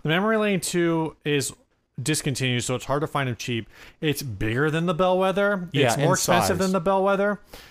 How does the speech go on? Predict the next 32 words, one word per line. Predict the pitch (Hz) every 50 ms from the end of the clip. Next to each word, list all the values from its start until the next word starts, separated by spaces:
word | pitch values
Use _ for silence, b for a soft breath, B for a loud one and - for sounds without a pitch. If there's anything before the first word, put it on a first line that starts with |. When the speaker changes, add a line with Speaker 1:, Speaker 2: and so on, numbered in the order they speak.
| B B B _ _ _
Speaker 1:
And, | - 165 170 170 170 180 180 180 180 180 170 151
uh, | - - _ _ -
I | 170 175 175 170 160 175 180
think | - - 208 220 196
if | 202 - -
you're, | 170 175 185 185 175 165 156 - _ _ _
like, | - 165 160 156 131 -
looking | 143 139 131 143 156 151 185 175 160
for, | - - 165 165 160
like, | 156 151 151 151
kind | - - 143 151
of | 165 156
a | 160
wonky, | 165 156 156 151 139 135 143 139 143 151 156 160 160 - - 175 165 165 160 156 139
sort | - - 165 156 156 151
of | 156 151 139 - -
crazy | - - 143 147 151 147 143 160 160 156 160 156
analog | 147 143 143 156 151 151 156 156 147 135
delay | 165 151 151 151 165 160
with | 143 123 131 139 139
tap | - 143 139 143 -
tempo | - 156 147 156 147 - b b b b b b b b _ _
and | - 143 131 127 127 123 117
just | 120 120 - -
a | - 107
bunch | 101 143 160 165 -
of | 170
other | 160 151 143 147
features | 143 - 156 143 139 - 143 139 135 131
with | 120 113
the | - 117
expression, | 107 - - - - 156 156 151 139 - - 156 151 147 143